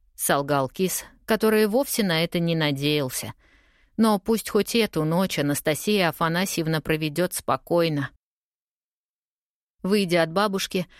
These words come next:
Алексей уселся на водительское сиденье своей машины и набрал номер Серёги. Говорил он долго,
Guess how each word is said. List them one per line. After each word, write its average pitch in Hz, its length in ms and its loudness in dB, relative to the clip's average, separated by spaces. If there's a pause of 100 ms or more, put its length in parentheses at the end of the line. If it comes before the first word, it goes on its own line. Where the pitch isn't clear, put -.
(360)
Алексей 254 500 2
уселся 214 380 0
на 170 120 2
водительское 160 640 0
сиденье 151 500 0
своей 147 360 0
машины 233 600 2 (380)
и 269 120 4
набрал 175 400 2
номер 147 360 0
Серёги. 123 540 0 (760)
Говорил 220 480 4
он 185 180 0
долго, 190 560 2